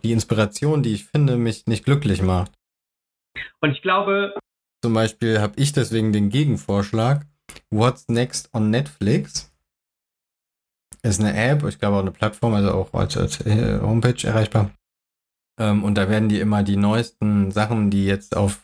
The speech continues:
Speaker 1: Netflix sind, äh, vorgestellt.
Speaker 2: Ja.
Speaker 1: Und daran fand ich so charming, dass du halt nicht in diesem Algorithmus landest und du,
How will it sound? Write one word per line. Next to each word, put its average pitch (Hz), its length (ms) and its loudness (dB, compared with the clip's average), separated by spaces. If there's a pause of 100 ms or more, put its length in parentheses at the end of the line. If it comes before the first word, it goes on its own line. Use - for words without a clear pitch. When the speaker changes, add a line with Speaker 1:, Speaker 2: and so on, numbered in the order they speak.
Speaker 1:
Netflix 107 500 -2
sind, 95 220 0
äh, 95 340 0
vorgestellt. 101 720 0 (440)
Speaker 2:
Ja. 135 260 0
Speaker 1:
Und 101 120 -2
daran 117 260 2
fand 117 280 -2
ich 117 120 -2
so 101 140 -4
charming, 127 560 0
dass 113 160 -2
du 107 80 -2
halt 104 200 0
nicht 143 440 0
in 117 60 -2
diesem 107 220 0
Algorithmus 107 680 0
landest 107 480 0
und 110 160 0
du, 104 180 0